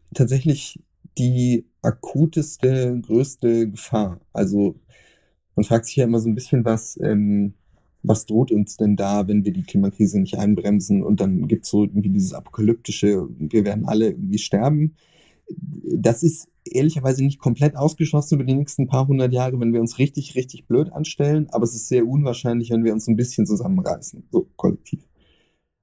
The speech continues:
Aber was, was schon droht, ist, dass die, ähm,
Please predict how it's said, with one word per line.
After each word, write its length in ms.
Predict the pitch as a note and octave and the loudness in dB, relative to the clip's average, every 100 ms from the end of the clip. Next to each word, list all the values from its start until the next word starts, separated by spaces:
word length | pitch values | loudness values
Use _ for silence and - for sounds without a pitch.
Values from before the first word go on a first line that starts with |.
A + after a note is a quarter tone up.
| - | -2
Aber 320 | A#2 B2 A2+ | 0 2 0
was, 380 | A2+ A2+ - - - | -4 -8 -12 -18 -10
was 240 | F3 A2+ - | -2 -2 0
schon 240 | D#3+ G3+ | 0 2
droht, 400 | C#3 C#3+ D#3 - | 0 0 0 0
ist, 320 | B2+ - - | -6 -6 -4
dass 340 | A#2 A#2 - - | -2 -2 -8 -6
die, 520 | A2 G#2 G#2+ G#2+ - - | -2 2 2 2 0 -2
ähm, 580 | G#2 G#2 G2+ G2 - | 0 2 2 0 -2